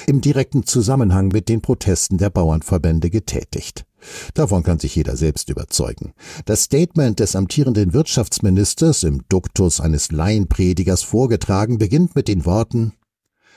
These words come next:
„Der Bauernverband hat für heute und die nächsten Tage zu Protestaktionen aufgerufen. Das ist ihr gutes Recht. Allerdings warnt der Bauernverband selbst davor, dass die Proteste nicht vereinnahmt werden dürfen. Es kursieren Aufrufe mit Umsturzfantasien.“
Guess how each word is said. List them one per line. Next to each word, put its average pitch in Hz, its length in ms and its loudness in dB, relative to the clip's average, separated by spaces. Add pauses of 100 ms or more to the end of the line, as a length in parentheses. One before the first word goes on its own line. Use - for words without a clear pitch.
(420)
„Der 65 100 0
Bauernverband 90 800 0
hat 87 160 -2
für 78 180 2
heute 92 300 2
und 80 100 2
die 71 100 -2
nächsten 76 340 -2
Tage 82 360 0
zu - 140 0
Protestaktionen 69 1000 -4
aufgerufen. - 640 -6 (100)
Das 104 160 0
ist 85 220 -2
ihr 76 80 -2
gutes - 400 -6
Recht. - 340 -10 (300)
Allerdings 127 440 2
warnt 107 260 2
der 110 80 2
Bauernverband 98 720 0
selbst - 340 0
davor, 104 420 2
dass 92 140 0
die - 100 -4
Proteste - 540 -2
nicht 76 220 -2
vereinnahmt 87 600 0
werden 67 240 -4
dürfen. - 400 -6 (220)
Es - 160 0
kursieren 78 500 2
Aufrufe 87 640 2
mit 64 220 -6
Umsturzfantasien.“ - 1300 -4